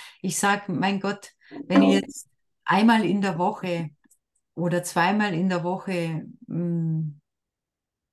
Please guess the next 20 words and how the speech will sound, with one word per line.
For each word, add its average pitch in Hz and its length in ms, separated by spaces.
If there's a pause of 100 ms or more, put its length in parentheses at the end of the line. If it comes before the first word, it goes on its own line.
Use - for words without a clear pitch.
(160)
ja, 160 500
was 156 220
weiß 170 200
ich, 165 220
sonntags 185 760
frühstücke 190 1000
oder 160 280
wenn 160 140
ich 160 140
mal 160 160
unterwegs 185 680
bin 175 260
und 165 200
ich 160 200
esse - 300
dann 175 300
einmal 170 400
was 160 280
davon, 156 460
okay, 165 600